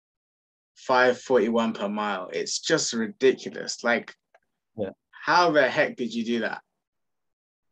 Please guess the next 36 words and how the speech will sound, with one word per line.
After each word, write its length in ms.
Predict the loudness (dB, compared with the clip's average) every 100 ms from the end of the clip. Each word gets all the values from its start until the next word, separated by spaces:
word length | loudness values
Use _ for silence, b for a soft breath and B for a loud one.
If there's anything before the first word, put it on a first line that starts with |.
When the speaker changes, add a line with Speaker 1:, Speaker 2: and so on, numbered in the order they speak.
| _ _ _ _ _ _ _ _ _ _ _ _ _ -10
Speaker 2:
I 60 |
mean, 160 | -6 -4
it 80 | -4
even 180 | -6 -8
sounds 380 | -2 -2 -2
ridiculous, 680 | -6 -8 -6 -6 -6 -10 -20 _
like, 300 | -8 -6 0
when 100 | 0
I 100 | 2
think 280 | 0 -2 0
Speaker 1:
<laughs> 20 |
Speaker 2:
about 260 | 0 0 -2
it. 200 | -6 _ B B B B _ _
Speaker 1:
Yeah. 240 | -8 -6
Speaker 2:
Because, 380 | -6 -4 -6 -2
like, 280 | -2 -2 -8 _
when 160 | -6 -6
we 80 | -4
do 160 | -6
tempos 500 | -6 -6 -2 0 0
and 140 | -4 -2
training, 560 | 0 0 -2 -8 -16 -20 _ _ _ _ _ _
we 100 | -4
usually 240 | -4 -4 -4
do 140 | 2
it 100 | 2
at 80 | 2
that 200 | -4 -4
pace, 420 | -4 -4 -8 -18 _ _ _ _ _ -8
but 80 | -4
we 120 | -2
only 160 | -2
do 140 | -2 -4
it 140 | -4
for, 80 | -2
like, 280 | -2 -4